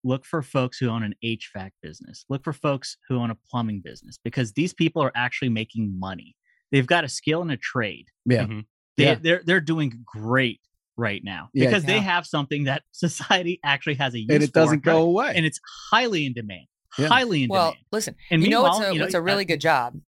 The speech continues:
Speaker 4: if you can get it. It doesn't pay that well, but it's pretty good. Uh, vice president. And you may recall that when Barack
Speaker 1: <laughs>
Speaker 4: Obama was president, he had a vice president. His name was Joe Biden. He's now president. And talking about his term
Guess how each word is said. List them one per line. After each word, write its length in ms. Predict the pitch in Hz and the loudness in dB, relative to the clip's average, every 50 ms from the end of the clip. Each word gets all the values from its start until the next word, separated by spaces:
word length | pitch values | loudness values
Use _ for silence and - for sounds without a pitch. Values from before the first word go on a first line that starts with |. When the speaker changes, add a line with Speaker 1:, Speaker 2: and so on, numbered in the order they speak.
| _ _ | _ _
Speaker 4:
if 100 | 170 143 | -8 -6
you 100 | 156 151 | -4 -4
can 100 | 143 143 | -4 0
get 200 | 147 156 143 127 | 2 2 2 2
it. 160 | 123 120 - _ - | 0 -6 -12 _ -4
It 60 | 170 | -2
doesn't 240 | 190 180 170 170 - | -2 -2 -2 -4 -6
pay 180 | - 156 147 | -4 -4 0
that 200 | 131 135 131 - - | 2 2 0 2 0
well, 180 | 151 156 170 | 0 -2 0
but 160 | 156 147 135 - | 0 -2 -6 -6
it's 180 | - 156 - - - _ | -8 -12 -12 -12 -14 _
pretty 180 | - 214 277 294 | 0 0 0 2
good. 300 | 156 185 233 - - - _ _ _ - - - - - | 2 2 2 2 -2 -4 _ _ _ -20 -20 -18 -4 0
Uh, 160 | - 170 170 165 | 2 2 2 0
vice 240 | - - 185 190 175 | 4 4 4 4 4
president. 400 | - - 240 233 170 143 113 - _ _ _ - - - - - _ | 4 4 4 4 4 -2 -8 -12 _ _ _ -20 -18 -18 -18 -4 _
And 280 | 190 185 180 180 185 - | 0 2 2 0 0 -2
you 160 | - 185 214 220 | -2 0 2 4
may 160 | 240 262 277 | 4 4 4
recall 260 | 247 269 247 254 220 | 4 4 4 4 4
that 120 | 202 156 | 2 4
when 180 | 147 190 165 165 | 4 2 2 4
Barack 340 | 151 185 185 190 190 208 240 | 4 4 4 4 2 2 2
Speaker 1:
<laughs> 40 | - | 2
Speaker 4:
Obama 640 | 262 247 233 208 208 240 294 294 220 190 180 185 - _ _ _ _ - _ - | 2 2 4 6 6 6 6 4 4 0 0 0 -4 _ _ _ _ -14 _ 0
was 280 | 185 190 202 190 185 - | 4 6 6 6 4 0
president, 920 | - - - - 233 247 254 226 175 180 147 131 117 113 143 - - - _ _ _ _ - - - | -10 -12 -4 2 4 6 6 4 2 -4 -4 -4 -6 -6 -8 -10 -12 -12 _ _ _ _ -20 -20 -4
he 140 | - 220 220 | -2 0 0
had 220 | 208 208 269 415 494 415 | 4 4 4 4 4 2
a 40 | |
vice 240 | 214 170 156 135 131 | 2 2 -2 -2 -2
president. 460 | - - 143 131 120 131 135 160 - - - - _ | -4 -2 -2 -2 -2 -2 -6 -6 -8 -8 -16 -8 _
His 180 | - 254 220 240 | 0 0 2 4
name 200 | 269 302 370 330 | 2 2 2 0
was 120 | 262 226 | -2 -2
Joe 200 | - 262 247 240 | 0 2 2 4
Biden. 360 | 202 240 254 254 220 196 208 202 | 6 6 4 4 4 0 -6 -10
He's 360 | 185 - - 277 294 311 - - | -10 -10 -4 -2 -2 -2 0 0
now 180 | 214 190 170 | 2 2 0
president. 560 | 156 - - 151 139 120 131 123 127 131 - - - - - - - - | 0 0 0 0 0 0 -2 -4 -4 -4 -4 -8 -16 -18 -18 -8 -2 0
And 240 | 226 220 220 208 - | 2 2 0 -2 -2
talking 380 | - 262 277 311 - - 320 | 0 0 0 0 0 -2 -4
about 260 | 285 233 226 220 214 | 2 2 2 2 2
his 340 | 180 175 208 208 196 - - - _ _ _ _ _ _ _ _ | -4 -4 -6 -4 -4 -6 -8 -10 _ _ _ _ _ _ _ _
term 460 | - - - 214 220 240 269 311 311 | -4 0 2 2 2 2 0 -4 -8